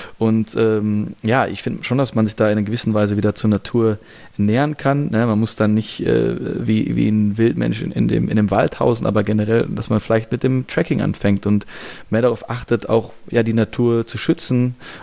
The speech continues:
und dass wir Menschen, die dann, ja, in einem, in einer Symbiose, sag ich mal, nutzen. Und das fällt mir dann auch in Deutschland zum Beispiel auf, wenn wir jetzt über das Thema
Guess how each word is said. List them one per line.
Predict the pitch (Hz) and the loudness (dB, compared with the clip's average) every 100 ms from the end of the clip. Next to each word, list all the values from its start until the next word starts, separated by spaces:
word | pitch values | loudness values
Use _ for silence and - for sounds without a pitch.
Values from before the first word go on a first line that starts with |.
| - | -4
und | 113 110 | 0 0
dass | 104 | 0
wir | 107 107 107 | 2 2 2
Menschen, | 107 120 113 | 0 -2 0
die | |
dann, | 107 107 107 101 | 2 2 0 0
ja, | 107 110 | 0 0
in | - 107 | 0 0
einem, | 107 101 101 - | 2 0 -2 -4
in | 110 | 0
einer | 107 | 2
Symbiose, | 98 117 110 107 120 110 | 2 2 2 2 2 0
sag | 104 104 | -2 -2
ich | 104 | 0
mal, | 101 101 - - - - | 0 0 -4 -12 -16 -6
nutzen. | 107 127 - 113 | 0 0 0 -2
Und | 110 110 - | 0 0 0
das | 110 | -2
fällt | - - | 0 0
mir | |
dann | 110 117 | 2 2
auch | |
in | 107 101 | 2 2
Deutschland | 107 - 117 107 | 0 0 -2 0
zum | 113 | 0
Beispiel | 110 - | 0 2
auf, | 101 107 - | 2 2 2
wenn | 104 | 0
wir | 104 | 0
jetzt | 98 | -2
über | - 107 | 0 0
das | 101 | 0
Thema | - 110 107 101 | 0 0 2 0